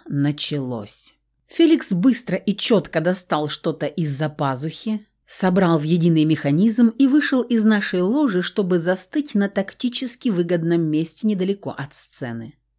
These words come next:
Словно издалека видела, как под потолком что-то вспыхнуло, и мастер смерти завис под сводами зала, окутанный своей силой,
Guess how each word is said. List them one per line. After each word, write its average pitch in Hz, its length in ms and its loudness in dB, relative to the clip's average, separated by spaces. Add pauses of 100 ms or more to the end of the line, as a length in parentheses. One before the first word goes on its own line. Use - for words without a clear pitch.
(180)
Словно 277 420 6
издалека 240 720 2
видела, 165 420 2
как 165 260 -2
под 175 180 -2
потолком 175 500 0
что-то 190 340 -2
вспыхнуло, 226 840 0 (240)
и 226 120 4
мастер 254 540 4
смерти 254 580 0
завис 240 580 0
под 143 240 -6
сводами 147 500 0
зала, 196 540 -2
окутанный 233 760 -2
своей 165 500 -2
силой, 123 680 -6